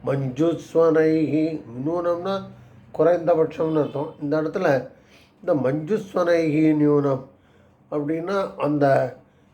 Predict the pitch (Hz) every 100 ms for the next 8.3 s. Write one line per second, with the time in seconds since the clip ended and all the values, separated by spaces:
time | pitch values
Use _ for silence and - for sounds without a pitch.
0 | _ 139 147 175 175 175 180 180 190 190
1 | 143 170 175 185 165 160 160 143 - 147
2 | 104 - _ _ _ _ _ 127 170 175
3 | 190 180 170 156 151 156 139 - 175 214
4 | 190 135 127 - - _ _ _ _ _
5 | _ _ _ _ - 135 135 170 180 151
6 | 156 - 160 175 175 - 156 160 156 -
7 | - _ - 123 139 139 180 160 151 170
8 | 170 165 160